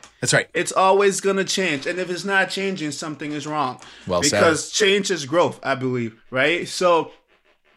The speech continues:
Speaker 2: as we learn, as we go through different journeys,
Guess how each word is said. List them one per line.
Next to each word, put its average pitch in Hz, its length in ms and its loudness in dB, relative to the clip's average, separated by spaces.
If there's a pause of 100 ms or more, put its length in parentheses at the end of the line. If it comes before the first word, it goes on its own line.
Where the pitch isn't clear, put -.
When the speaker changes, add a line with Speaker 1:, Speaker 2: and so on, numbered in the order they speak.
(120)
Speaker 2:
as 151 200 -2
we 202 140 2
learn, 175 520 6
as 143 260 -4
we 196 80 -4
go 185 180 0
through 185 180 -4
different 165 360 -6
journeys, 147 560 -4